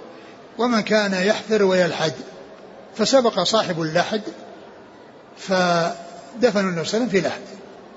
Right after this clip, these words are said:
فاختار الله عز وجل لنبيه، يعني، هذه ال-، الهيئة وهذه الطريقة، وهي طريقة اللحد. ولهذا سعد رضي الله عنه قال: "الحدوا لي لحدا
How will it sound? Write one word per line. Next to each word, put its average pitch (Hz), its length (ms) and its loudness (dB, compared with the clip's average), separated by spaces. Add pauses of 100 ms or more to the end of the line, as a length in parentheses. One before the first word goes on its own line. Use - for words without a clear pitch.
(340)
فاختار 165 1200 0
الله 202 280 4
عز 165 220 0
وجل 175 300 2
لنبيه، 190 720 0 (760)
يعني، 165 560 0
هذه 160 540 -2
ال-، 156 200 -4 (400)
الهيئة 185 340 0
وهذه 160 240 0
الطريقة، 220 520 0 (540)
وهي 185 220 4
طريقة 190 400 2
اللحد. 160 320 -2 (1120)
ولهذا 214 420 6
سعد 208 280 4
رضي 180 160 0
الله 165 220 0
عنه 214 280 0 (100)
قال: 196 300 4 (500)
"الحدوا 175 480 0
لي 165 220 -2
لحدا 196 360 0